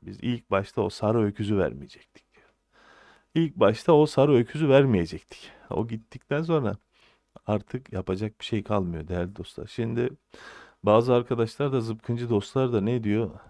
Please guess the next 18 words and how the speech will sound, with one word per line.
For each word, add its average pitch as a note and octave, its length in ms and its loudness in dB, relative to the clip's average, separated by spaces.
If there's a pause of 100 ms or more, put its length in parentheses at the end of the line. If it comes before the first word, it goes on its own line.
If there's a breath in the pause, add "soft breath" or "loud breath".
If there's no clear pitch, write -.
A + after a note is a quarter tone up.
(100)
"Ya G2 300 0
verelim A#2+ 500 4
gitsin." A2+ 420 -6
diyor. F#2 200 -2
"Beş A2 260 -2
yüz G2 160 -6
lira G2+ 220 0
bir G#2+ 80 -6
seferlik. G2 640 -6 (720)
Ne A2 60 4
olacak?" G#2 480 2
ki F2 100 -20
diyorlar. F#2+ 380 -6 (680)
Şimdi A2+ 420 -10
değerli G#2 320 -2
dostlar, A2+ 380 -6 (1040 loud breath)
şunu A2+ 300 -6
söyleyeyim. A2 480 -4